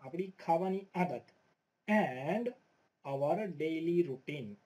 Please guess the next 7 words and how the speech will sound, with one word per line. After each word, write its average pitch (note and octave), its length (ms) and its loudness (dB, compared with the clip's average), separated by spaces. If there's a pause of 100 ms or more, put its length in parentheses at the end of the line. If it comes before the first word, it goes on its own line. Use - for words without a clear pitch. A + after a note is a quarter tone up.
આપણી F3 320 -2
જે E3+ 180 0
દૈનિક F3+ 720 0
ક્રમ C#3 480 -4
છે D#3 320 -2
તે. B2 380 -8 (600)
When F3 320 4